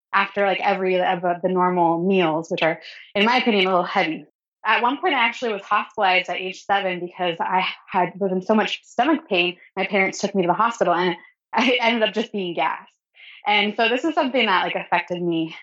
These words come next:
until I switched my lifestyle. And so I ate standard American growing up, and then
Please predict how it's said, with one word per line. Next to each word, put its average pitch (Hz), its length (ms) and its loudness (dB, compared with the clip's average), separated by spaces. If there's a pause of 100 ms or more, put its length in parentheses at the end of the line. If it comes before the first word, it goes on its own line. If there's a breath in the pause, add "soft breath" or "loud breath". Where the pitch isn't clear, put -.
(180)
until 220 220 0
I 180 520 0
switched - 400 -12
my 175 120 -10
lifestyle. 170 500 -8 (300)
And 214 160 0
so 240 80 2
I 233 60 4
ate 226 160 0
standard 285 180 0
American 262 400 0
growing 226 240 0
up, 196 160 -2
and 196 180 0
then 196 400 -2